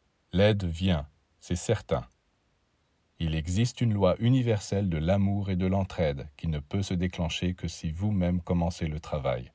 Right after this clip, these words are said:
Ne comptez donc plus sur les miracles que votre maître devrait faire pour vous,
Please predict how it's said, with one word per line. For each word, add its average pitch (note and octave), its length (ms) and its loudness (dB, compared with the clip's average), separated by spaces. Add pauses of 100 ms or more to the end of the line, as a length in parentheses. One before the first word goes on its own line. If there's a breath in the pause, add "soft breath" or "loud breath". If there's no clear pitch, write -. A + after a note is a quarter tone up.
(1300)
Ne F2+ 80 2
comptez A#2 340 2
donc A2+ 280 2
plus D3 200 2
sur A2 180 0
les G2+ 120 2
miracles G#2 540 2
que F#2 100 -2
votre F#2 340 2
maître F#2+ 380 2
devrait F#2 400 0
faire F2 320 2
pour E2+ 220 -6
vous, D2+ 240 -4